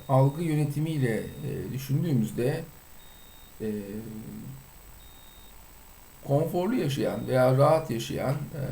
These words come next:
pek öyle bir geçim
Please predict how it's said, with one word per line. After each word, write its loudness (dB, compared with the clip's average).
pek -2
öyle 6
bir 2
geçim 0